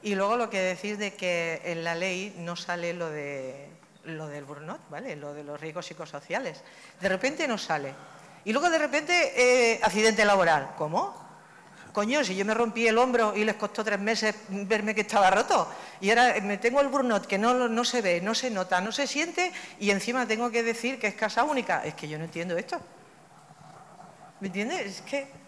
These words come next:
¿cómo vamos a demostrar eso? Si a mí me costó tres meses que vieran que estaba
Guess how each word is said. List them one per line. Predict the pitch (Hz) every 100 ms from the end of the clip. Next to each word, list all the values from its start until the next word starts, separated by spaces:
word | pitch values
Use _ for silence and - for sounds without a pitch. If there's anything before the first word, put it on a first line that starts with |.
| - - - - - - - - 185 185
¿cómo | - 247 277
vamos | 294 247
a | 196
demostrar | 202 202 - 185
eso? | 180 175 170 156 -
Si | -
a |
mí | 233 277
me | 311
costó | 285 - 277
tres | - 285 302
meses | 254 285 277 277
que | - 240
vieran | 240 294 277
que | 220
estaba | 208 262 269 -